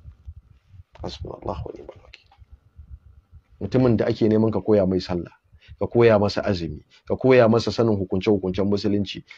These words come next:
ka gyatta masa aƙidarsa ta dace da yadda Allah tabaraka wa ta'ala yake son aƙidar musulmi ta zama. Shi ne aikin da zaka masa.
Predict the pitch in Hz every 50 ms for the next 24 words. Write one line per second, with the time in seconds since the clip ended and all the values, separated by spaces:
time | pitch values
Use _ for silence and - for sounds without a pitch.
0 | _ _ - - 117 120 113 190 190 185 - - - 165 165 156 156 156 160 160
1 | - - - 117 107 - - 151 156 160 151 - 113 - - - 117 107 - 113
2 | 101 101 135 151 170 - - - 131 101 - - - - - - - 98 117 123
3 | 151 175 151 131 139 131 - 143 151 156 151 123 - 123 117 127 131 143 143 -
4 | 135 131 127 - - - 120 127 123 127 - 147 131 135 127 117 - 131 120 113
5 | - - - 123 139 131 139 120 113 107 101 - 101 98 110 110 110 - 98 82
6 | 90 90 87 82 - - - _ _ _ _ - - 240 269 247 220 165 180 -
7 | 185 170 139 120 127 127 - 113 101 101 95 82 - -